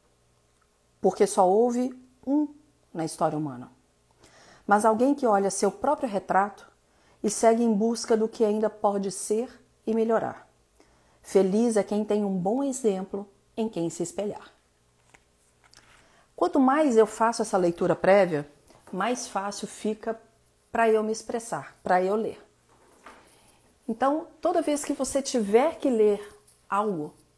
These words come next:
que pra alguma plateia ou num vídeo, seja de que forma for, treine antes. Pegue aquele texto e leia antes. Treine em voz alta. Se você quiser, grave.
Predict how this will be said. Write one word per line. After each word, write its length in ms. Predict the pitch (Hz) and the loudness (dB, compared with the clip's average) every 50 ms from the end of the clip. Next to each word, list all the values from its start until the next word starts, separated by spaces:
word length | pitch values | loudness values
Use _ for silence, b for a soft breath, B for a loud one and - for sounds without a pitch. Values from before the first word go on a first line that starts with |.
| _ _ _ _ _ _ _ _ _ _ _ _ _ _ _ _ _ _ _ _ _ _ _ _ _ _ _ _ _ _ _ _ | _ _ _ _ _ _ _ _ _ _ _ _ _ _ _ _ _ _ _ _ _ _ _ _ _ _ _ _ _ _ _ _
que 580 | - 208 202 190 185 185 185 175 143 - - _ _ _ _ _ _ _ _ _ | -4 -2 -2 0 -2 -2 -4 -6 -6 -8 -10 _ _ _ _ _ _ _ _ _
pra 140 | - 202 202 | 0 2 2
alguma 360 | 208 196 190 196 202 226 214 | 2 2 0 -2 -2 -4 -2
plateia 760 | - 185 165 - - - 180 185 202 208 190 165 156 151 - - | -2 -2 -4 -4 -4 -4 -4 -2 0 0 -2 -2 -4 -6 -8 -8
ou 220 | - - 190 196 | -2 0 0 2
num 220 | 214 202 190 180 170 | 2 0 -2 -2 -4
vídeo, 420 | 165 165 165 175 208 202 - 165 | -4 -4 -4 -4 -4 -4 -6 -8
seja 360 | - - - 185 185 175 180 | -6 -4 -2 -2 0 0 -2
de 120 | 170 175 170 | -4 -4 -6
que 100 | - 165 | -10 -8
forma 340 | - - 170 160 165 165 156 | -6 -4 -4 -4 -4 -8 -10
for, 380 | - - 208 208 226 214 - b b b b b b b b b b _ _ _ _ _ _ _ - _ _ - | -4 -2 0 0 0 -2 -6 b b b b b b b b b b _ _ _ _ _ _ _ -20 _ _ -2
treine 320 | 214 208 214 226 247 240 | 0 0 0 0 0 -2
antes. 320 | 196 139 135 - - - | -4 -6 -10 -14 -18 -18
Pegue 280 | - _ 185 180 185 202 | -10 _ -4 -2 -2 -2
aquele 300 | - - - 214 160 151 | -2 -2 -4 -4 -4 -6
texto 560 | - - 170 170 175 190 202 - - 233 220 - - | -6 -4 -4 -4 -4 -4 -6 -8 -10 -10 -12 -6 -4
e 80 | 214 | -4
leia 320 | 190 196 185 180 180 196 202 | -2 0 0 0 0 -2 -2
antes. 400 | 180 151 135 - - - - b b b b b b b b _ | -4 -8 -12 -14 -16 -18 -20 b b b b b b b b _
Treine 320 | - 233 262 285 294 285 | -2 0 0 2 2 0
em 60 | 262 | 0
voz 200 | 240 233 226 202 | 0 0 0 0
alta. 380 | 190 165 156 147 143 - - - b b b b b b b b | 0 0 0 -2 -6 -10 -16 -20 b b b b b b b b
Se 100 | - - 339 | -6 -4 -4
você 240 | 392 - - 311 - | -4 -4 -6 -6 -6
quiser, 560 | - 190 165 165 175 185 208 220 196 - - - _ _ _ - | -6 -6 -4 0 0 2 2 0 -2 -4 -10 -18 _ _ _ -6
grave. 500 | 262 269 302 359 370 359 320 220 170 | -4 -4 -4 -4 -6 -6 -6 -8 -8